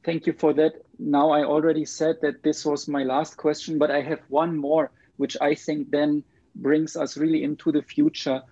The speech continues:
All these measures, the Public Health Alcohol Act is, uh, rather new in, in Ireland,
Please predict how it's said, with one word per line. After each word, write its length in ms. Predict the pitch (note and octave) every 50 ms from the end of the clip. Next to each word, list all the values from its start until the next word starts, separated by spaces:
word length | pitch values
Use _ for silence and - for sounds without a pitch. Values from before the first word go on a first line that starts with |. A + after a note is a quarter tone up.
| _ _ _ _ - -
All 240 | C3+ D3 E3+ F3+
these 260 | E3+ G3 F3+ - - D#3
measures, 560 | D3 D3+ D3 B2 D3 C#3+ C#3+ C3+ - - -
the 260 | - C#3+ C#3 C#3+ C3+ -
Public 320 | - D3+ D3 D#3 D#3+ D3 -
Health 280 | - D3+ D3 C#3 - -
Alcohol 440 | - C#3+ C#3+ D#3 - - E3 D3 C3 -
Act 280 | C#3 D3 - - - -
is, 400 | - D3+ C#3+ - - - - -
uh, 120 | C#3 C3+ C3
rather 360 | B2 C#3 D3 E3 - F3 D#3+ D3+
new 400 | C#3 C3+ D#3 D#3+ E3 D#3+ D#3 -
in, 280 | D3 C#3 C3+ C3+ C3+ - -
in 140 | C3+ C3 -
Ireland, 520 | B2+ B2+ C3 C3+ C3 B2+ B2+ C3 C3+ C3